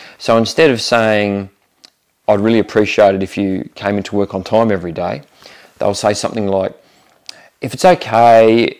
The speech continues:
would it be all right if you came to work on time every day? You know, it'd be, it'd be fantastic. I'd really appreciate it."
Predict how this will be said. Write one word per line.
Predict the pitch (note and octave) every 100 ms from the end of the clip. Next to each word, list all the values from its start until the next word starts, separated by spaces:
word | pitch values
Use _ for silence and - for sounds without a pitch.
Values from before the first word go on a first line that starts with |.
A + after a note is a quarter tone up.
| -
would | C3 A#2+
it | -
be | C#3
all | D3+
right | D3 B2 A#2+
if | A#2 -
you | A2+ G#2+
came | G2 A2+ G#2+
to |
work | G#2 G#2 G2+
on | G2+
time | - G#2+ G#2
every | G2+
day? | F#2+ G2 G2 G2 F#2+
You | -
know, | G#2 G2+
it'd | G2+ F#2+
be, | G2+ -
it'd | G2+
be | G2+
fantastic. | - A2 G2+ G2 -
I'd | G#2 F#2+
really | G#2 G2
appreciate | - - G2 - G2
it." | G2